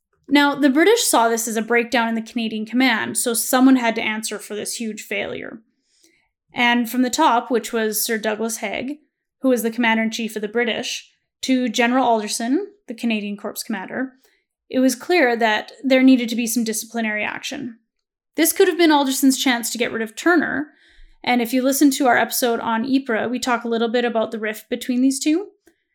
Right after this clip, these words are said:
But instead, Alderson asked Turner to turn the blame towards Brigadier General Ketch-, Ketchen of the Sixth Brigade. He refused, most likely because he knew that Ke-,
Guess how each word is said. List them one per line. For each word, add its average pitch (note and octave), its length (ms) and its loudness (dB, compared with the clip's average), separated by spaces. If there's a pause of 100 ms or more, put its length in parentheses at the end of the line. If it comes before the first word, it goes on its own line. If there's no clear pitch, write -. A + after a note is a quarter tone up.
(340)
But C4 120 4
instead, C4 680 4
Alderson C#4 480 2
asked A#3 280 -2
Turner D4 520 6 (100)
to - 120 -2
turn B3+ 200 0
the C4 80 4
blame A3+ 280 -2
towards A3 340 -4
Brigadier A3 520 -4
General A3 400 -6
Ketch-, D4 380 -8 (200)
Ketchen F#4 480 -2 (800)
of A3 220 -4
the A#3 80 -2
Sixth - 320 -4
Brigade. B3 500 -2 (920)
He E4+ 140 0
refused, C4+ 560 0 (280)
most D#4 280 2
likely A3 360 -2
because A#3 300 -4
he C4+ 100 8
knew C#4 140 8
that A#3 180 -2
Ke-, - 280 -8